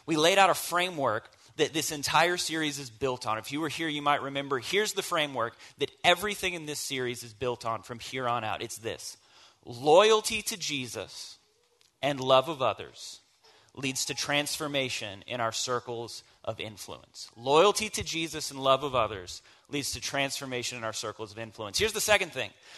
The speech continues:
This series, we're getting into the fine details, the practical reality of what it looks like to actually live out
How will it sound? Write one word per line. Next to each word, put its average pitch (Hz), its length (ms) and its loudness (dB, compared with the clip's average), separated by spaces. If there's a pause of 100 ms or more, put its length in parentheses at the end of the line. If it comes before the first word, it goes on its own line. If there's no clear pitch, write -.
(140)
This 180 320 4 (200)
series, 147 760 -2 (140)
we're 190 160 6
getting 190 320 4
into 156 680 -4 (300)
the 151 320 -4
fine 190 540 2
details, 135 560 -6
the - 140 -4
practical 190 680 2
reality 143 540 2
of 120 100 -4
what 143 120 0
it 120 80 -4
looks 147 240 -4
like 139 180 0
to 135 180 -8
actually 156 540 0
live 135 640 2 (140)
out 143 480 0